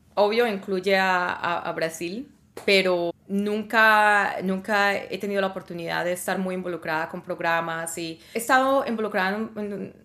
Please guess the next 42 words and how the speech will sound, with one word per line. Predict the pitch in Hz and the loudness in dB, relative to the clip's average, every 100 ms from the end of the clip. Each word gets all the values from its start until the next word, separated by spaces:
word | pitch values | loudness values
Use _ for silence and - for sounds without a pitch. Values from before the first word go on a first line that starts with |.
| _ | _
de | - 214 | -12 -8
pronto | 208 202 | -6 -4
desde | 233 208 | -2 -2
el | |
punto | 196 185 196 | -4 -4 -2
de | |
estrategia | 196 180 165 175 175 233 247 285 - | -2 -4 -4 -4 -6 -6 -6 -8 -14
y | 180 | -8
tratando | 226 175 180 | -4 -2 0
de | 208 | 0
replicar | 196 185 175 165 170 | 0 -2 -6 -2 -2
lo | 185 | -2
que | 196 | -4
hemos | 185 190 | -6 -6
hecho | 190 196 | -6 -6
en | |
otros | 190 190 | -6 -4
lugares | 185 170 170 202 233 - | -4 -2 0 0 -2 -6
y | 170 170 165 | -8 -8 -4
ayudar | 165 170 170 | -4 -4 -4
a | 180 | -4
que | 190 170 | -6 -8
las | 160 - | -8 -8
cosas | 185 196 | -8 -6
que | 196 | -8
funcionen | 170 160 196 208 277 330 - _ _ _ | -8 -4 -2 -2 -4 -8 -16 _ _ _
se | - 185 | -6 -4
apliquen | 185 175 185 | -2 -4 -2
en | |
otras | 165 170 160 | -4 -6 -8
partes, | 156 143 147 | -8 -8 -8
¿cierto? | 190 180 170 - - - - - - | -6 -6 -8 -14 -20 -20 -20 -8 0
Pero | 196 185 | 0 2
creo | 208 | 0
que | 254 | 0
para | 254 196 190 | 2 2 4
poder | 185 170 180 | 2 4 2
realmente | 208 214 220 214 226 | 2 2 0 -2 -4
entender | 226 220 190 170 160 165 180 - - | -6 -6 -6 -4 -2 -2 -6 -14 -8
lo | 190 | -6
que | 190 185 165 160 | -2 0 0 0
es | 160 - - - | -2 -6 -10 -14